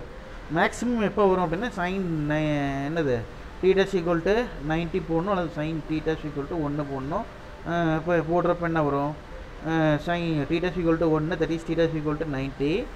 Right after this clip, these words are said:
அஹ், when the vectors, A vectors and B vectors are orthogonal each other. Orthogonal each other.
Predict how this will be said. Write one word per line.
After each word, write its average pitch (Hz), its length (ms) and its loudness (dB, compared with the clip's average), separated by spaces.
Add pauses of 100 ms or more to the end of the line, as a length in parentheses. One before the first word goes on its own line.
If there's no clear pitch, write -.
(520)
அஹ், 160 380 4
when 165 240 4 (720)
the 143 160 4
vectors, 196 480 4
A 170 180 4
vectors 190 380 4
and 165 160 -2
B 156 180 2
vectors 165 340 0
are 175 160 2
orthogonal 151 580 2
each 135 260 -2
other. 131 220 2 (600)
Orthogonal 151 520 -2 (140)
each 131 180 -6
other. 123 220 0